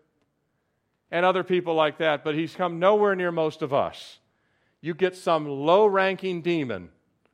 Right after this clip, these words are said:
or you get T V, which works the same. And so,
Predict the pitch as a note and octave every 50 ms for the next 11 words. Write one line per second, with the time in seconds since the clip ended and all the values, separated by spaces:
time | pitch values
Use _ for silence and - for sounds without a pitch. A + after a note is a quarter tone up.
0 | _ _ _ _ _ _ _ C3 D3 E3 E3 D#3+ E3+ E3 C3+ B2 D3+ D#3+ D#3 -
1 | - F3 E3+ D#3+ C#3 D#3 C#3+ A#2 F#2+ D#2+ - _ _ _ _ _ _ _ _ C#3+
2 | C#3+ C3+ - D#3 E3 D#3+ D#3 - - E3 D3+ - - C#3 A#2 G2 E2 D#2+ _ _
3 | _ _ _ _ _ _ _ _ _ _ _ _ _ _ - _ _ _ _ _
4 | - _ _ _ - _ _ _ - _ _ _ _ _ _ _ _ _ _ _
5 | _ _ _ - _ _ _ _ _ _ _ _ _ _ _ - G3 G3 F#3+ -
6 | - A3+ G#3+ G#3 G#3 G3+ G3 G3 -